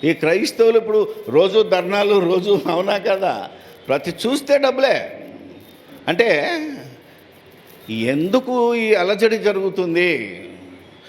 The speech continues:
"ఇప్పుడు చేయకపోతే ప్రభుత్వం దిగిరాదు బ్రదర్," అంటాడు ఒకడు. అవునా? ఆయన చంపిన తర్వాత చాలా ఊర్లలో మళ్ళీ చర్చిలను తరలబెట్టారు, క్రైస్తవులను తంతనే ఉన్నారు.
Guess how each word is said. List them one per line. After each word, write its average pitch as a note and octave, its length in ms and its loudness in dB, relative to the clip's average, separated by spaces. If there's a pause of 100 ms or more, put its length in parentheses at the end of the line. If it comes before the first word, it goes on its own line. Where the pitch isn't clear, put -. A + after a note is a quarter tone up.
(240)
"ఇప్పుడు E3+ 300 0 (120)
చేయకపోతే G#3+ 540 2
ప్రభుత్వం G3 640 -2
దిగిరాదు G#3 440 2
బ్రదర్," G#3+ 300 0
అంటాడు F#3+ 300 0
ఒకడు. - 540 -10 (1400)
అవునా? F4 360 -2 (840)
ఆయన B2 180 -4
చంపిన D3 320 -2
తర్వాత F#3+ 600 0
చాలా E3 260 2
ఊర్లలో F3+ 500 2
మళ్ళీ E3 280 -4
చర్చిలను E3+ 540 -2
తరలబెట్టారు, F3 760 0 (880)
క్రైస్తవులను E3+ 540 0
తంతనే D#3+ 440 -2
ఉన్నారు. F3+ 340 -2